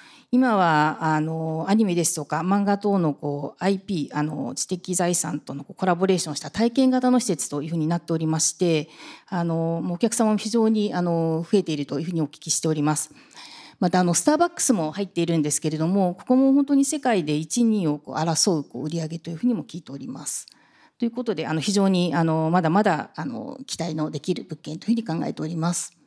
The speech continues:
え、そしてもう一つがですね、あの、こちらは、あの、全体の中の一部で、あの、すみません、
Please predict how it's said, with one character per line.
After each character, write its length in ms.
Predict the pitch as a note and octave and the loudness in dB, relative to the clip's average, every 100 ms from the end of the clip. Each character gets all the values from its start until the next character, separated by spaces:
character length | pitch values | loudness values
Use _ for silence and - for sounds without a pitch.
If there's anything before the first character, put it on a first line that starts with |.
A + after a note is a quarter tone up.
| _ _ _ _ _ _ _ _ _ - | _ _ _ _ _ _ _ _ _ -8
え、 120 | G3 | -4
そ 120 | G#3 | -2
し 80 | - | -2
て 120 | G3+ | 2
も 180 | A#3 D4 | 4 4
う 20 | |
一 220 | C#4+ F4+ | 2 -2
つ 140 | F4+ D#4 | 0 2
が 120 | F#3+ | 2
で 120 | E3 | 2
す 120 | - | 0
ね、 400 | D#3+ E3 D3 D3+ - | 2 2 2 0 -6
あ 220 | E3+ E3 | -4 -2
の、 840 | E3+ E3+ E3+ E3 E3 E3 E3+ E3+ - | -2 -2 -2 -2 -2 -4 -4 -6 -4
こ 60 | A3+ | -2
ち 160 | C4 | 2
ら 100 | C4 | 2
は、 400 | C4+ C4 C4+ A#3+ | 4 4 4 2
あ 100 | A#3+ | 2
の、 320 | A#3 A#3 A#3 A3 G#3 | 4 4 2 0 0
全 240 | A#3+ B3+ | 2 4
体 120 | C4+ | 4
の 120 | C#4 | 4
中 200 | D4+ D4 | 4 2
の 220 | B3 E3+ - | 2 2 -2
一 280 | G#3+ C#4 C#4 | -4 -2 2
部 260 | A3 F3+ | 2 2
で、 220 | F#3+ G3+ - - | 0 0 -2 -2
あ 80 | |
の、 180 | G3 F3 | 0 0
す 60 | G#3 | -2
み 60 | |
ま 60 | G3 | -4
せ 140 | |
ん、 60 | F#3 | -4